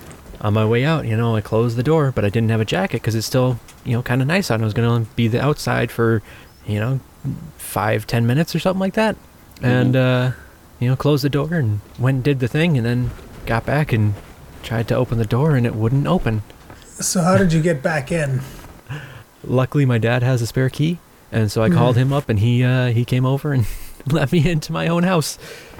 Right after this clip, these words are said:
Speaker 3: There we go.
Speaker 1: <laughs> But, uh, yeah, no, we, we got it all good to go, and that, that's only happened to me twice since I've moved out,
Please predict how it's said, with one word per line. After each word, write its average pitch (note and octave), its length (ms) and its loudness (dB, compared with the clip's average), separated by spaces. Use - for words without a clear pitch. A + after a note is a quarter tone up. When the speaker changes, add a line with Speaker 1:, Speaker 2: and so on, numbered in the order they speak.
Speaker 3:
There D3+ 200 2
we D3 100 2
go. D3+ 420 4
Speaker 1:
<laughs> F3 160 -2
But, G2+ 220 -2
uh, - 160 0
yeah, A2+ 140 -2
no, A2+ 160 -4
we, C3+ 240 2
we D3 180 2
got A2+ 240 2
it G#2 100 0
all G#2 140 2
good G#2 180 0
to - 100 -10
go, G2+ 220 0
and F#2+ 260 0
that, A2+ 180 0
that's C3+ 240 0
only F3+ 200 4
happened D3+ 340 2
to C3 100 -2
me B2+ 160 2
twice - 640 -2
since G#2+ 240 0
I've G#2 280 0
moved A#2 360 2
out, G2+ 440 -4